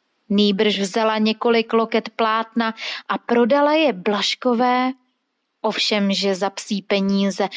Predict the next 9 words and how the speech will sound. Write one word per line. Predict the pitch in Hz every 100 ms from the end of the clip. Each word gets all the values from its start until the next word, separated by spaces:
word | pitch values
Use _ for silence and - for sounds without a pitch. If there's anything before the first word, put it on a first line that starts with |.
| - -
ale | 214 240
co | 285 277
měla | 294 302 285
dělat, | 220 214 196 190 - _ _
když | 202 202
se | - 214
dětem | 202 196 208 190
chtělo | - 208 190 190
jíst? | 185 175 180 - - -